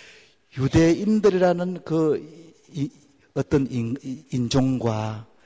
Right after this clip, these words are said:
이방인의 인종이 있었는데, 이방인의 대표가 헬라인이었습니다. 유대인들은 바로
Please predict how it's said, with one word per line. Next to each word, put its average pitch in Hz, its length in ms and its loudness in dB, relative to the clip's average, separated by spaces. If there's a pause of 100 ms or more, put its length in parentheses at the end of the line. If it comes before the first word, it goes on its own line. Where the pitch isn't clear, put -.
(560)
이방인의 151 600 2
인종이 131 440 0
있었는데, 117 300 -4
이방인의 180 600 2
대표가 143 420 0
헬라인이었습니다. 160 1080 -4 (1000)
유대인들은 226 760 2 (1700)
바로 202 360 -2